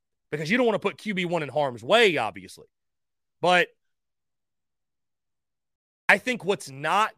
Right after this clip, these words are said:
being talked about enough is the way that Spencer Rattler has been using his legs, how he's been using his legs to,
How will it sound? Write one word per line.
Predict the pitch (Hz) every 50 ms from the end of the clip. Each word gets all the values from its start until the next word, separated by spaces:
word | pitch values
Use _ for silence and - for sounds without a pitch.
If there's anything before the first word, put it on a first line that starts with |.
| 160
being | 147 180 196 202 196 190 175 151
talked | - - - 175 175 165 - 139
about | 147 143 135
enough | 131 127 131 127 120 - _
is | 139 143 120 104
the | 127 120
way | 113 107 104 110 135 165 180 190 190
that | 151 151 - -
Spencer | - - - 160 160 160 147 - 147 131
Rattler | 107 117 120 131 139 - 165 190 196 196 196 _ _ _ _ _ _
has | - - 160 165 165 151 117
been | 123 165 147 135
using | 120 117 147 156 151 120 139
his | 127 120 95
legs, | 95 98 95 85 67 - _ - _ _ _ _ _ _ _ _ _ _ -
how | 156 165 156
he's | 139 196 202 180 143
been | 180 180 170
using | 160 143 170 196 220 214 165 190
his | 175 147 120
legs | 143 160 165 156 147 - - -
to, | 147 135 127